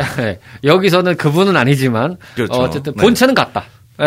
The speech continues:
Speaker 1: 그렇죠.
Speaker 2: 본체는
Speaker 1: 네,
Speaker 2: 같고.
Speaker 1: 본체가 같지만 정신이
Speaker 2: 어.
Speaker 1: 좀 다른.
Speaker 2: 예,
Speaker 1: 네,
Speaker 2: 어쨌든
Speaker 1: 그
Speaker 2: 뭐.
Speaker 1: 정신 세계관에서 그분께서
Speaker 2: 네.
Speaker 1: 다녀오신 일에 있어서
Speaker 2: 네.
Speaker 1: 네, 거기서 이제 제 몸에 옮겨 붙어 왔었나 봐요.
Speaker 2: 그렇죠.
Speaker 1: 네.
Speaker 2: 그 뭐 밝히진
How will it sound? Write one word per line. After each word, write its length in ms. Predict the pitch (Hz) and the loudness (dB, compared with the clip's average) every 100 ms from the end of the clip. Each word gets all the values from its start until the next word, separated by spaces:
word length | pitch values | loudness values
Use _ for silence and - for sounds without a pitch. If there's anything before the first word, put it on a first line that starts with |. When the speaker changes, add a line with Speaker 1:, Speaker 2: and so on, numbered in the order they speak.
| 139 | 2
Speaker 1:
그렇죠. 180 | 123 151 | 4 2
Speaker 2:
본체는 280 | 180 226 170 | 2 0 2
Speaker 1:
네, 40 | |
Speaker 2:
같고. 220 | 135 - | 2 2
Speaker 1:
본체가 360 | 196 196 190 185 | 2 2 0 0
같지만 500 | 147 - 147 202 214 | -2 -2 -2 -2 -2
정신이 440 | 143 143 - 160 143 | -2 0 2 0 -2
Speaker 2:
어. 20 | |
Speaker 1:
좀 180 | 135 123 | -2 -4
다른. 360 | 107 92 78 | -4 -4 -4
Speaker 2:
예, 40 | 113 | -4
Speaker 1:
네, 280 | 107 98 95 | -2 -2 -4
Speaker 2:
어쨌든 320 | 98 143 131 | -4 -4 -2
Speaker 1:
그 60 | 143 | 0
Speaker 2:
뭐. 240 | 139 127 | 0 -2
Speaker 1:
정신 340 | 120 117 131 | -4 -6 -6
세계관에서 640 | 131 139 135 127 123 110 123 | -4 -2 0 0 -2 -4 -8
그분께서 880 | 117 113 120 117 107 117 117 113 110 | -8 -6 -4 -6 -6 -6 -4 -6 -8
Speaker 2:
네. 60 | - - _ | -16 -20 _
Speaker 1:
다녀오신 520 | 127 120 120 123 127 - - | -4 -2 -4 -4 -8 -8 -4
일에 380 | 135 165 160 127 | -2 0 0 0
있어서 560 | - 104 95 90 80 | -4 -10 -8 -8 -8
Speaker 2:
네. 220 | 107 104 95 - _ | -8 -10 -12 -20 _
Speaker 1:
네, 240 | - 95 87 | -8 -8 -8
거기서 680 | 113 117 104 95 120 170 170 - | -8 -10 -6 -6 -6 -8 -16 -20
이제 340 | - 90 82 73 | -12 -10 -10 -12
제 300 | - 104 107 | -6 -2 -2
몸에 400 | 98 98 113 156 - | -4 -4 -4 -4 -6
옮겨 280 | 123 117 | -4 -4
붙어 200 | - - | -6 -6
왔었나 460 | 98 82 127 113 90 | -6 -4 -8 -6 -6
봐요. 260 | 76 69 82 - | -8 -12 -16 -20
Speaker 2:
그렇죠. 380 | - 98 - 92 | -16 -16 -16 -14
Speaker 1:
네. 300 | 95 90 76 71 | -8 -8 -8 -6
Speaker 2:
그 240 | 139 143 | -4 -2
뭐 180 | 123 120 | -4 -6
밝히진 600 | - 170 226 208 180 143 | -4 -4 0 0 0 -4